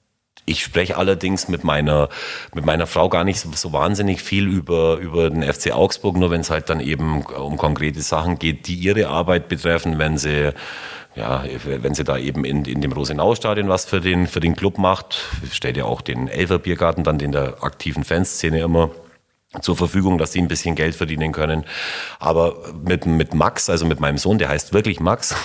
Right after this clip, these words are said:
<laughs> ähm, über Fußball zu reden, tut echt gut, weil der für seine fünfzehn Jahre extrem reflektiert ist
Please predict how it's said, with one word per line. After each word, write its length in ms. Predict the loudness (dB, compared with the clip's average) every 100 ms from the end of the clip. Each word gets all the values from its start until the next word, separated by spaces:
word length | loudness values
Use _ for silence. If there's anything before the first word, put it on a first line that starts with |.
| -10 -14 -18 -10
<laughs> 480 | -8 -6 -8 -12
ähm, 400 | -4 0 2 2 -2 -4
über 200 | 0 0
Fußball 360 | 2 2 2
zu 100 | 2
reden, 220 | 2 2 0
tut 280 | -2 -2
echt 280 | -2 -2 -2
gut, 200 | -2 2
weil 180 | 2 2
der 320 | 4 4 2 0 -16 -20 _ _ -8
für 80 | -2
seine 240 | 2 2
fünfzehn 380 | 4 0 0 -2
Jahre 240 | 0 0 -2
extrem 440 | -4 -2 0 2
reflektiert 720 | 2 2 0 -2 0 2 2
ist 400 | 0 0 2 -2